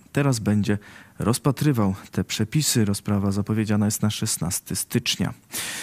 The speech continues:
A do tego czasu rząd ma mieć zablokowaną możliwość zmian w T V P. Jednak, e, prawnicy wskazują, że decyzja Trybunału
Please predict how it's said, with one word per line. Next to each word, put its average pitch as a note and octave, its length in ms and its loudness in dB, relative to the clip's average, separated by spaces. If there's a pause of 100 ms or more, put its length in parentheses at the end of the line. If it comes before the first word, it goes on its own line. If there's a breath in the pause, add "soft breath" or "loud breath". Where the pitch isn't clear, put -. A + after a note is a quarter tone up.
(800 loud breath)
A - 80 6
do A3+ 120 6
tego G3 220 6
czasu D#3+ 520 6
rząd D3+ 340 4
ma D3+ 120 6
mieć C#3 280 4
zablokowaną C#3 1080 4
możliwość G#2+ 800 0
zmian G2+ 440 4 (160 loud breath)
w - 120 -10
T F#2 120 -2
V A#2+ 220 2
P. A#2+ 300 2 (180)
Jednak, G#2 580 2
e, G2+ 120 4
prawnicy A#2+ 640 2
wskazują, A2 580 0 (540 loud breath)
że F#2+ 200 -2
decyzja E3+ 380 2
Trybunału E3 580 2